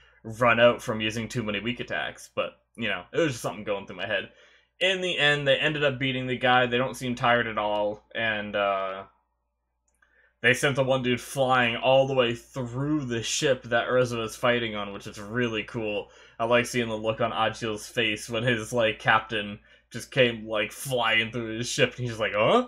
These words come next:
<laughs> That was pretty funny. Um, yeah.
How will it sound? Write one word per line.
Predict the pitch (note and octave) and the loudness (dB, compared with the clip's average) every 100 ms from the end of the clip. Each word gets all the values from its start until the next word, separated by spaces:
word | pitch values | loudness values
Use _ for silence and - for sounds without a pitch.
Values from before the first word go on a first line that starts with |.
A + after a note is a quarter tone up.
| - | -2
<laughs> | C#3 F#3+ F3 C#3 - _ - A3+ G#3 C3+ _ - | -4 2 2 2 -8 _ -20 -12 -10 -12 _ -14
That | F2+ | -10
was | G#2 G2+ | -8 -10
pretty | - G2 | -8 -8
funny. | G2 F#2+ G2 - _ - _ _ - | -6 -8 -10 -16 _ -20 _ _ -2
Um, | A#2 A2+ G#2+ G2+ G2 F#2 F2+ F2+ F2+ _ _ _ _ _ _ _ _ _ _ _ _ _ _ _ _ | 4 6 6 4 2 -4 -10 -14 -18 _ _ _ _ _ _ _ _ _ _ _ _ _ _ _ _
yeah. | G#2 G2+ G2+ G2 F#2+ | -12 -4 0 0 -2